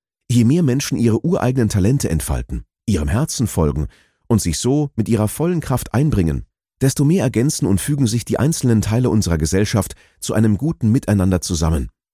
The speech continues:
und tragen zum Gesamterfolg des Landes bei. Und so können wir als Unternehmen und Gesellschaft eine bessere Zusammenarbeit schaffen und einen positiven Beitrag für unser soziales Umfeld leisten.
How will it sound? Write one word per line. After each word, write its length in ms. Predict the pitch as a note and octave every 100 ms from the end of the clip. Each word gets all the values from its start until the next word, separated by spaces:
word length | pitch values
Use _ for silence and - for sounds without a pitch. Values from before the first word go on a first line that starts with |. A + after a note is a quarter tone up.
| _ -
und 220 | G2+ F2+
tragen 380 | - C#2+ D#2+ A2+
zum 180 | - F2
Gesamterfolg 800 | E2 F2 A#2+ B2 - E2 D2+ -
des 180 | A#2 -
Landes 320 | C#3 B2 -
bei. 260 | A#1 A1+ - _ _ _ _ _ _ _ _ _ -
Und 160 | C3+
so 160 | C#3+ G3+
können 240 | E3+ E3
wir 120 | C#3+
als 100 | G#2+
Unternehmen 460 | - G2 E2+ G#2 A#2+
und 160 | A2 -
Gesellschaft 580 | E2 E2+ F#2+ A#2 G2+ - _ _
eine 180 | G#2+ A#2
bessere 360 | D3+ F3 C#3+ C3+
Zusammenarbeit 600 | - A2+ B2 D2 D2+ C#2+
schaffen 360 | - A1 A#1+ - _ _
und 160 | D3+ -
einen 220 | A#2+ G#2
positiven 500 | - F3+ D#3 B2+ G2
Beitrag 500 | D#2+ E2 - G#2 C#3
für 100 | -
unser 180 | B2+ A2
soziales 520 | F2 - F2+ F2 F2
Umfeld 420 | B2 G#2 - C#2
leisten. 380 | B1 A#1 - A#1+